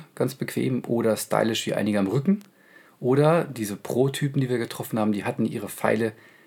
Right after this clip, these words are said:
am Bogen stecken. Das sah dann schon sehr, also muss ich schon sagen, es sah sehr pro aus. Keine Ahnung, ob es Sinn macht oder toll ist,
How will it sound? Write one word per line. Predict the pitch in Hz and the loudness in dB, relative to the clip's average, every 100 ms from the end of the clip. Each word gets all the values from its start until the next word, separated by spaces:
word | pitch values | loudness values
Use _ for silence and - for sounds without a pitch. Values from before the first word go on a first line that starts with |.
| _ _ _ _ _ _ _ | _ _ _ _ _ _ _
am | - 113 | 0 2
Bogen | 120 120 113 | 4 4 4
stecken. | - - 92 95 - _ _ _ _ _ _ _ | 0 0 -2 -4 -10 _ _ _ _ _ _ _
Das | - - | -6 0
sah | |
dann | 104 101 | 0 0
schon | - 95 | -2 0
sehr, | 98 101 95 | 4 4 2
also | 95 95 92 95 - _ - | -2 -4 -4 -8 -14 _ -6
muss | 110 | -4
ich | 90 | -2
schon | 98 | -2
sagen, | 98 95 95 98 - | 0 0 0 0 -2
es | - | -6
sah | - - | -4 -2
sehr | - - | -4 -6
pro | - - | -8 -10
aus. | - - - | -10 -12 -4
Keine | - 120 | 2 4
Ahnung, | 113 107 | 4 4
ob | |
es | 95 | 2
Sinn | 127 151 | 4 4
macht | 151 147 - | 6 4 2
oder | 113 - | 0 0
toll | - 139 | 2 4
ist, | 139 - | 2 0